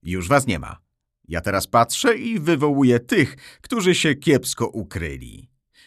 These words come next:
Pamiętajcie, chłopcy, to jest gra pomiędzy mną i wami. Wygrywa ten z was, kto podejdzie aż tu do mnie i da mi sujkę w bok. Zrozumieliście?"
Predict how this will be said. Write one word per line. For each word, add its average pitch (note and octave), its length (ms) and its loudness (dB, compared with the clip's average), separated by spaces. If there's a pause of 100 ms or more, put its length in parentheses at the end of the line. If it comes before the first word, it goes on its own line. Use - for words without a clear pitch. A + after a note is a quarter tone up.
(120)
Pamiętajcie, G#2+ 580 0
chłopcy, G#2+ 480 -4
to C3 120 -2
jest F#2 240 -4
gra B2 280 0
pomiędzy B2 520 0
mną A#2+ 600 0
i A#2+ 200 -2
wami. D#2+ 500 0 (180)
Wygrywa F3+ 520 2
ten C#3+ 280 2
z G#2+ 40 0
was, B2 220 2
kto - 180 -2
podejdzie A2+ 480 0
aż A2+ 200 -2
tu C3 220 -2
do B2+ 220 4
mnie F#2+ 280 -2
i G#3+ 200 -8
da A#3+ 260 2
mi G#3+ 220 -4
sujkę B2+ 500 2
w D#2+ 80 -8
bok. - 360 -8 (260)
Zrozumieliście?" B2+ 840 0